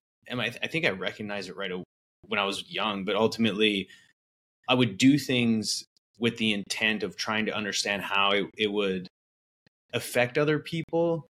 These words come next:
but also, like, what they would think of me, right? Like, I always, at the end of the day, like, I always wanted to be the cool kid with lots of friends who people looked up to, um,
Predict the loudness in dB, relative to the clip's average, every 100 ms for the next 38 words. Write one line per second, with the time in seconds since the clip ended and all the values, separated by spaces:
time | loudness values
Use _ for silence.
0 | _ 2 4 4 4 4 4 4 2 -4
1 | -12 _ _ _ _ _ -2 -2 4 4
2 | 4 2 2 -2 -4 -4 -4 -6 -6 -8
3 | -8 -8 -2 0 0 2 2 2 0 0
4 | 2 2 2 4 4 4 2 0 0 2
5 | 0 0 -2 -2 -2 -4 -8 _ -10 -6
6 | 4 6 6 4 0 0 -4 -14 -10 0
7 | 2 2 0 -4 -4 -4 -4 -6 -10 _
8 | _ -4 0 4 4 4 0 2 0 0
9 | -4 -2 -2 -4 -8 _ _ _ -2 2
10 | 2 0 -6